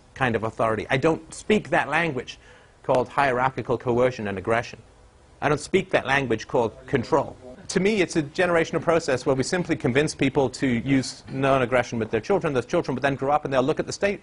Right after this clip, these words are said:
and say, "This has no meaning for me." Whereas if you bring children up in an authoritarian and aggressive fashion, they'll look at the state and say, "Well, that makes sense. That has resonance to me."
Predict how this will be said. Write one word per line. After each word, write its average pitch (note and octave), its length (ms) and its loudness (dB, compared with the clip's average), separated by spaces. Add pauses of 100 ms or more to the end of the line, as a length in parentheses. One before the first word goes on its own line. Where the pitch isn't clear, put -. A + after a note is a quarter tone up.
and C#3 120 -2
say, C#3+ 320 2 (600)
"This D3+ 140 -4
has F3 160 2
no E3+ 300 2 (320)
meaning E3+ 260 2
for B2+ 120 -4
me." A2 160 0 (340)
Whereas F3+ 220 4
if G#3+ 160 2
you G3 180 4 (140)
bring G#3+ 160 4
children E3+ 320 0
up D3+ 120 2
in E3 100 2
an C#3+ 100 2
authoritarian C3+ 720 0 (300)
and B2 100 2
aggressive C3 340 0
fashion, B2+ 340 0
they'll B2 120 2
look D3+ 180 2
at - 80 -10
the A#2+ 80 -6
state B2+ 240 -4
and A#2 80 -8
say, C3+ 140 0
"Well, D3+ 100 -2
that E3+ 140 -4
makes C3+ 160 -4
sense. D#3+ 280 -6 (200)
That C#3+ 100 -4
has C3 180 -6
resonance A2+ 360 -2
to A#2 80 -8
me." C3 120 -6